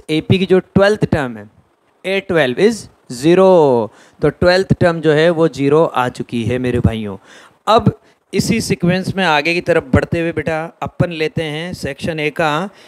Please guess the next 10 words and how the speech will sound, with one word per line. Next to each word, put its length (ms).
question 340
number 340
two। 280
Question 280
number 180
टू 180
पे 120
बढ़ते 240
हैं 100
बेटा। 260